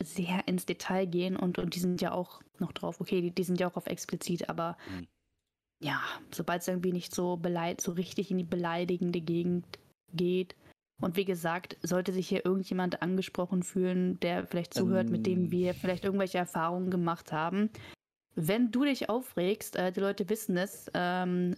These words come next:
Speaker 1: äh, ähm, dass es dann um dich ging, weil, weil, weil, wie heißt es ja so schön?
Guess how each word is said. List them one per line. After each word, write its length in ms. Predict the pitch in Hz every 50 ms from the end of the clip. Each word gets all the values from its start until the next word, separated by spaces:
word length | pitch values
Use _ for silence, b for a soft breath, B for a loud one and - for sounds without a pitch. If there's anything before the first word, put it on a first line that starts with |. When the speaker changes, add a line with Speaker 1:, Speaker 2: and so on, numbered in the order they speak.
| -
Speaker 1:
äh, 260 | - 185 180 185 185 - -
ähm, 120 | 180 180 175
dass 120 | - 180
es 140 | 190 180 -
dann 300 | - 175 175 180 175 170
um 120 | - 180 170
dich 180 | 180 185 - -
ging, 180 | - 156 160
weil, 180 | 160 160 160 - -
weil, 200 | 170 160 160 160
weil, 140 | 160 151 151
wie 160 | 175 214 233
heißt 260 | 233 226 233 240 240 -
es 120 | 240 240
ja 140 | - 226 220
so 80 | 220 226
schön? 400 | - - - 233 233 233 247 254